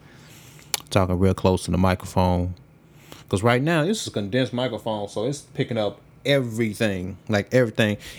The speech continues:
It's just like me talking to the microphone on the, talking to my computer. But in this case, it's like a high quality microphone where you can just hear clearly, but you got ambient sounds around. But when you get that app, man, you can just block that shit.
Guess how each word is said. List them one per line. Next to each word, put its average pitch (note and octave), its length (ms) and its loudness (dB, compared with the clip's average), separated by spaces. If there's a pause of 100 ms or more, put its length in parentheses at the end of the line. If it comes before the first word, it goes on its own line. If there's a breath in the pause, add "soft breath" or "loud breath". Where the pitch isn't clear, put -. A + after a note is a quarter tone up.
It's E3+ 240 2
just D#3 280 2
like C3+ 340 2 (140)
me B2 240 4
talking B2 400 2
to C3+ 100 0
the A2+ 80 2
microphone A2+ 680 2
on A2 240 2
the, G#2 140 -2 (140)
talking A#2 280 2
to B2+ 140 0
my A2 160 2
computer. A2+ 520 0 (640)
But A#2 140 6
in A#2 80 2
this B2 160 2
case, A2+ 220 4
it's A2+ 160 0
like A2 180 2
a G2+ 80 2
high A2+ 240 0
quality A2 560 0 (640 loud breath)
microphone A2 720 2
where G#2+ 200 4
you A2 160 0
can G#2 200 2
just G2+ 240 0
hear B2+ 340 2
clearly, A2 640 2 (280 loud breath)
but G#2+ 180 0
you G#2 80 0
got G#2+ 340 0
ambient G#2+ 380 2
sounds G2+ 340 0
around. G2+ 500 0 (680 loud breath)
But A#2 100 2
when G#2+ 160 0
you G#2+ 60 -2
get A2 180 -2
that G#2+ 180 2
app, B2+ 200 2
man, G#2 200 -4
you A#2 80 -2
can G#2+ 100 -4
just G2 200 -6
block A2+ 280 0
that F2 140 -4
shit. F#2+ 320 -6